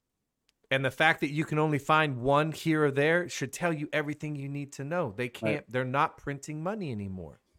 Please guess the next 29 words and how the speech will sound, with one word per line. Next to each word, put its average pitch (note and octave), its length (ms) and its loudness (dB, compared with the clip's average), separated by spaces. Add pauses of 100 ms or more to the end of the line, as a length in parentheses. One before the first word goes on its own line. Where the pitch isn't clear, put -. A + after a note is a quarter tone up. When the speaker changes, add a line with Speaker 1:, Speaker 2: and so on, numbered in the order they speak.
(920)
Speaker 2:
Right. D#3+ 220 6 (300)
And F3+ 180 8
that's, F3+ 260 8
uh, C#3+ 380 8 (1300)
and E3 100 12
not, F#3+ 280 10
not E3+ 240 10
only F#3 300 10
that, A2+ 440 6
um, C3+ 380 8
if C3+ 100 2
you D#3+ 80 4
guys F3 160 8
go E3+ 160 8
look D#3 400 6
at C3+ 160 0 (220)
the, C3+ 220 2 (2000)
the - 160 4
S F3+ 160 6
and G3+ 100 4
P G3+ 140 2
five E3 240 8
hundred, D3 300 2
right? B2 340 2
Last E3 300 6
time D#3+ 280 6
that C#3 280 2 (560)
thing C3 220 4 (180)
tanked, C3 420 2